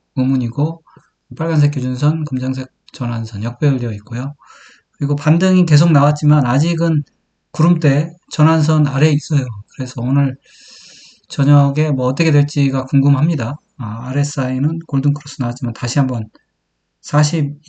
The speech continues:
이하로 다시 꺾였거든요. 그래서 나스닥이 키를 쥐고 있으니까 나스닥도 어, 잘 관찰을 해야 되겠습니다. 어, 채권 가격은 지금 랠리를 하다가,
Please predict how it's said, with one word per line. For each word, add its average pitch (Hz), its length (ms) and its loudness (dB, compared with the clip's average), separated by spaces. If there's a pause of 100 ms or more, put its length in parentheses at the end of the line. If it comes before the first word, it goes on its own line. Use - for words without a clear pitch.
(100)
이하로 131 320 -4
다시 123 260 -8
꺾였거든요. 139 720 -4
그래서 110 400 -10 (760)
나스닥이 143 840 0
키를 185 260 -2
쥐고 135 200 -2
있으니까 127 520 -6 (240)
나스닥도 123 800 -8 (840)
어, 110 160 -6
잘 117 340 -6
관찰을 131 400 -2
해야 147 120 2
되겠습니다. 120 600 -8 (2000)
어, 135 160 -6
채권 196 440 0
가격은 160 760 2
지금 143 460 4 (640)
랠리를 156 360 4
하다가, 147 580 2